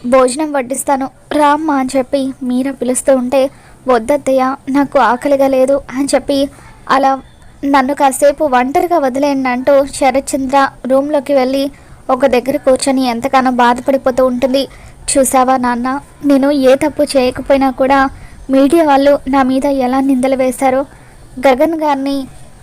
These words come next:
ప్రతిరోజు చాటుమాటుగా కలుస్తున్నానట, మేమిద్దరం కలిసి నిన్ను చంపడానికి ప్లాన్ చేశామట, వాళ్ళ నోటికొచ్చినట్టు మాట్లాడుతున్నారు."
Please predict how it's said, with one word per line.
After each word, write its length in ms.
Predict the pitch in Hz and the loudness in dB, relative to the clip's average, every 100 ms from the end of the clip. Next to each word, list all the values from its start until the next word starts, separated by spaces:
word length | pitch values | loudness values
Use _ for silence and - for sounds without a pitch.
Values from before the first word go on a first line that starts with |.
| - - | -8 0
ప్రతిరోజు 760 | 294 247 320 320 285 302 285 285 - - | 2 2 0 0 0 0 0 -4 -8 0
చాటుమాటుగా 680 | 285 269 294 277 262 269 277 | 0 0 -2 -4 -4 -4 -4
కలుస్తున్నానట, 880 | 277 262 269 - 285 269 269 262 277 269 - - - - 277 | -2 -2 -2 -4 -4 0 0 0 -2 -4 -12 -20 -20 -8 0
మేమిద్దరం 520 | 285 269 214 320 311 | 2 2 0 -2 0
కలిసి 520 | 285 262 302 285 320 - | 0 -2 -2 -2 -4 -2
నిన్ను 220 | 277 320 | 0 0
చంపడానికి 800 | 311 285 247 277 320 277 269 294 277 | -2 -2 -2 0 2 0 0 -2 -4
ప్లాన్ 400 | 269 262 254 302 | -2 -2 0 2
చేశామట, 460 | 285 - 277 269 262 262 - - - - | 0 2 0 0 0 -2 -4 -20 -14 0
వాళ్ళ 200 | 311 302 | 0 0
నోటికొచ్చినట్టు 880 | 277 254 277 339 277 - 277 262 277 | -6 -8 -6 -6 -6 -6 -10 -6 -4
మాట్లాడుతున్నారు." 920 | 277 262 254 285 277 285 269 277 | -2 -4 -2 -2 -2 -2 0 0